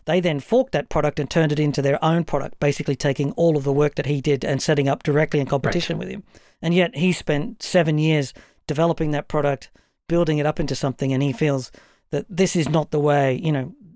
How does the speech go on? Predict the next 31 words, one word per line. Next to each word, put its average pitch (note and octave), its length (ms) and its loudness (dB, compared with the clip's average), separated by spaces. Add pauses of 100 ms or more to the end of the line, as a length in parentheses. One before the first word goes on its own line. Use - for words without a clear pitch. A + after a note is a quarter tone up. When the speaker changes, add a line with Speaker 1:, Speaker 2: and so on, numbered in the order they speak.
(120)
Speaker 1:
just - 200 -2
being F3+ 160 2
able D3+ 160 2
to C#3+ 60 0
take D#3+ 300 0
it E3 100 2
and C3+ 160 -2
fork, D3 280 0
you D3 100 -2
know, B2+ 80 -2
walk D3+ 240 0
off D#3 200 0
with D3+ 120 -4
the, C3+ 280 -2
with E3 200 -6
the, B2+ 300 -4
all F3+ 200 2
the D#3+ 80 2
years D3+ 260 2
of C#3+ 80 -2
effort D#3+ 220 0
that C#3 100 -4
he C3 80 -6
put D3+ 160 -4
into F3+ 200 -2
it D3 140 -6 (360)
doesn't C3+ 220 -2
seem. D#3 200 0
We F3 80 2
also G3+ 200 2
saw, D#3+ 420 0